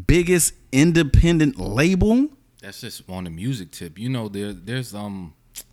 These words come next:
Speaker 2: what's his name? Uh, uh, owner, the, the owner of, uh, the founder of Starbucks, Howard Sch-, uh, Schultz.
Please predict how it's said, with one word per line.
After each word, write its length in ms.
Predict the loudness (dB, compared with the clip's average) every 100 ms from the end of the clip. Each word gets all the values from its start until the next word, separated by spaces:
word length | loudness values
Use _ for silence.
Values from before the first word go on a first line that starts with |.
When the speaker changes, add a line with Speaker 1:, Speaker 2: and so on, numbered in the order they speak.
| _ _ _
Speaker 2:
what's 180 | -16
his 140 | -16 -12
name? 320 | -12 -10 -12
Uh, 360 | -14 -12 -14 -16 _ _ _ _ _ _ _ _ _ _ _ _ _ _ _ _
uh, 360 | -20 -18 -18 -20 _
owner, 340 | -8 -6 -6 -10
the, 240 | -12 -16 _
the 120 | -20 -16
owner 320 | -12 -12 -12
of, 140 | -12
uh, 200 | -14 -14
the 80 | -16
founder 380 | -12 -10 -8 -10
of 60 |
Starbucks, 760 | -12 -12 -12 -12 -16 -18 -20 -20 _ _ _ _ _ _ _ _
Howard 360 | -12 -10 -10 -12
Sch-, 120 | -12
uh, 260 | -10 -10 -8
Schultz. 560 | -6 -6 -6 -12 -20